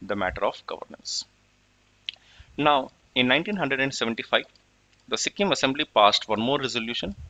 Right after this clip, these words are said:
saying that we wanted a full-fledged relationship with India. Now, from here, Sikkim was given full statehood, and this relation was no longer required. That is why the thirty-fifth, that, that is Sixth Amendment Act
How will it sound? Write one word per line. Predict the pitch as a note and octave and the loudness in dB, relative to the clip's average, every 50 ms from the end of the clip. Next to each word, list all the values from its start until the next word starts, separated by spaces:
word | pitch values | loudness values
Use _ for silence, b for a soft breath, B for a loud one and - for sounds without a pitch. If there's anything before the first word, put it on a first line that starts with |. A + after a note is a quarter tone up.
| - - - | -14 -12 -10
saying | - - - A#2+ A#2+ A2+ | -6 0 0 2 2 2
that | B2+ E3+ - - - b b b b b b _ - | -2 -4 -4 -8 -16 b b b b b b _ 0
we | C#3 F#3 F#3 | 2 2 4
wanted | D3+ B2+ A#2+ A#2+ - E3 G3 G#3 - _ _ - | 4 4 4 4 2 -2 -4 -4 -6 _ _ -4
a | A2 A2 | -4 -4
full-fledged | - - - - G#3+ A3+ G#3 - D#3 D3 C3+ - - | -4 -2 -2 -2 -2 -2 0 0 0 0 0 -2 -4
relationship | G#2+ G#2+ G#2+ - - B2 B2 - C#3 C3+ - | -2 0 0 0 0 -2 -2 -2 -4 -4 -6
with | B2 G#2+ - | -8 -6 -4
India. | G#2 G2+ A2 B2 F#3 - _ _ - b b b b b b b _ | -4 -4 -2 -4 -4 -6 _ _ -20 b b b b b b b _
Now, | G#2+ G#2+ G#2+ A2+ D3 - _ _ _ _ | 4 4 4 4 4 -2 _ _ _ _
from | - - B2+ B2 A#2+ A2+ | -2 2 2 2 2 0
here, | C3+ C#3+ E3 A3 - _ _ - - _ - - _ - | 0 -2 -2 -2 -4 _ _ -20 -20 _ -20 -18 _ -8
Sikkim | - - - D3+ - - G3+ A3 G#3 | -4 -4 -4 -4 0 2 2 2 2
was | C#3 A2+ A2+ B2 - - - - - - - | 4 4 2 2 2 -2 -2 -2 -2 -2 0
given | - A2+ A2 A#2+ D3+ E3+ - _ - - | 0 0 0 0 -2 -4 -8 _ -20 -18
full | - - E3+ G3 G3 | -4 2 2 4 4
statehood, | - - - G#2+ G#2 - D3 E3 - - - - B B B B B B B B B _ | 4 4 4 2 2 0 -4 -6 -6 -10 -18 -20 B B B B B B B B B _
and | - A2 A2 A2+ A#2 | 6 6 6 6 2
this | G3 A#3+ - - | 0 -2 0 -2
relation | C3 A#2+ B2 A#2+ - - C#3 D#3 C3+ A2 | 0 2 4 4 4 2 0 0 -2 2
was | G#2+ G#2 G#2+ - - - - - - - - - - - _ _ - | 2 2 2 2 -2 -8 -10 -12 -20 -20 -18 -16 -18 -18 _ _ -6
no | A#2+ A#2+ C3+ C#3+ | 0 2 4 4
longer | D3 C3+ A#2+ A2+ A2 A2+ | 6 6 4 6 4 2
required. | A2 G#2+ G2 - A2+ B2 - - - b b b b b _ - - | 2 2 0 2 0 0 0 -2 -8 b b b b b _ -4 0
That | B2 A2 B2+ | 2 2 2
is | B2 A#2+ | 2 0
why | C3+ D#3 G3 - - | 0 -2 -2 -2 -2
the | - - | -2 0
thirty-fifth, | - - A#2+ - - F3+ - - F3+ F3+ - - - - - - - _ _ | 2 0 -2 -2 -2 -6 -4 -4 -4 -4 -4 -12 -18 -20 -20 -20 -20 _ _
that, | A2 G#2+ - | 4 6 6
that | A2 G#2+ - | 2 2 2
is | D#3+ - - - - - | -2 -6 -6 -10 -12 -12
Sixth | - - - G3+ - - | -2 -2 -2 -2 0 0
Amendment | D3 B2+ A#2 A2 G#2+ G#2 G#2 G#2+ | 2 2 2 2 2 2 2 2
Act | A#2 - - - | 0 0 0 -10